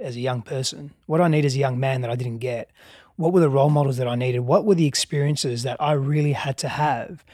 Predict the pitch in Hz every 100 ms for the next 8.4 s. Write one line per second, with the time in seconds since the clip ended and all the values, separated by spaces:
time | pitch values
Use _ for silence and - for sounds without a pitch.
0 | - - - 151 196 170 - 143 139 -
1 | 135 123 - 147 135 131 139 135 - 156
2 | 147 139 - 139 139 135 127 220 262 240
3 | 170 156 131 - 185 120 110 - 139 -
4 | - - - - 165 190 208 - 185 147
5 | 175 180 151 151 151 135 123 - _ 147
6 | 131 139 147 143 135 123 120 - 120 -
7 | 135 131 123 143 147 - 127 - 135 123
8 | 127 120 - 143